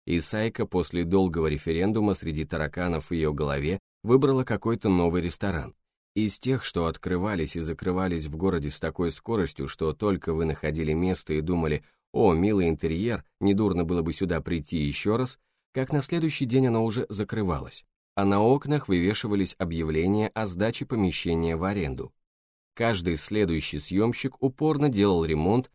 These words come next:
наивно полагая, что он умнее предыдущего, и уж у него-то дело точно пойдёт в гору. Ресторан, выбранный Сайкой, был дорогой, как ошибки юности,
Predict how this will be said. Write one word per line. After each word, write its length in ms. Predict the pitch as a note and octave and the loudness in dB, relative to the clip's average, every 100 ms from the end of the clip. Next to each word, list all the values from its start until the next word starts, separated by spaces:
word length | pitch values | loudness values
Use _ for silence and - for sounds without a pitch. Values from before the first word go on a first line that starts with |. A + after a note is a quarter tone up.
| _ | _
наивно 440 | F2+ F#2+ A2+ A2+ G2 | 0 2 2 2 0
полагая, 560 | F2+ E2 D#2+ G2 G#2+ | 0 -2 0 -2 0
что 240 | G2+ - - | -2 -4 -2
он 200 | G#2+ G#2+ - | 2 0 2
умнее 440 | G2 F#2 G2 E2 | 4 4 4 2
предыдущего, 800 | D2+ D#2 D#2 G2 A2+ - C#2+ - _ _ - | -2 -2 0 -2 -2 -4 -4 -6 _ _ 0
и 80 | G#2 | 4
уж 260 | G2+ - | 4 4
у 40 | G#2 | 4
него-то 460 | F#2+ F2 G#2+ C3+ | 6 4 2 0
дело 320 | G2+ E2+ E2 | 0 0 -2
точно 400 | D#2 D#2+ D2 F2 | -2 -2 -2 -2
пойдёт 400 | E2+ F#2 C#2+ D2 | 0 0 0 -2
в 100 | C#2 | -4
гору. 380 | E2+ A2 D2+ - _ _ _ _ _ - | -2 0 -2 -6 _ _ _ _ _ 0
Ресторан, 640 | A2 A2+ C3 B2+ C#3+ C#3+ | 0 2 0 0 2 4
выбранный 440 | B2+ A#2 G#2+ F#2+ | 4 4 4 2
Сайкой, 480 | E2+ - B2 A#2+ B2+ | 0 -2 -4 0 0
был 240 | G#2+ G#2 | 2 2
дорогой, 580 | G2+ G#2+ A#2+ A#2 D#2 - _ _ | 2 -2 -2 -4 -4 -6 _ _
как 180 | D#2 - | -6 -4
ошибки 420 | F2 G#2 G2 - | -2 0 -2 -2
юности, 600 | G2+ A#2 D#2+ - - C#2 | -2 0 0 -2 -10 -14